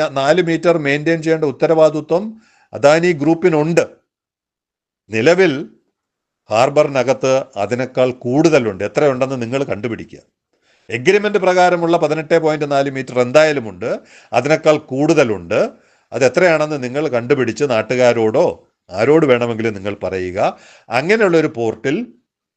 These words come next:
ഇവിടെ മാത്രമല്ല, ലോകത്തെല്ലായിടത്തും ഇത്തരം കാര്യങ്ങൾ നമ്മുടെ, ആ, ക്യാപ്റ്റൻ റിയാസ് പറഞ്ഞല്ലോ, ഇവിടെ നല്ല തെളിഞ്ഞ വെള്ളമായിരുന്നു.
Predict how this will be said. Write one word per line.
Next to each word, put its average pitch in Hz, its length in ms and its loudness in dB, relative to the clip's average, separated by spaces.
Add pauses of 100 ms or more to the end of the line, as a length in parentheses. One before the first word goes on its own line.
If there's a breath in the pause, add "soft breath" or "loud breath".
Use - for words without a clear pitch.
(100)
ഇവിടെ 107 240 2
മാത്രമല്ല, 123 580 -2 (640)
ലോകത്തെല്ലായിടത്തും 120 1160 0 (480)
ഇത്തരം 120 400 -2
കാര്യങ്ങൾ 98 440 -2 (500)
നമ്മുടെ, 107 300 -2 (340)
ആ, 92 40 -20 (240)
ക്യാപ്റ്റൻ 120 380 -4
റിയാസ് 123 280 2
പറഞ്ഞല്ലോ, 117 480 -4 (400)
ഇവിടെ 107 280 0 (320)
നല്ല 147 180 -2
തെളിഞ്ഞ 170 380 2
വെള്ളമായിരുന്നു. 156 720 2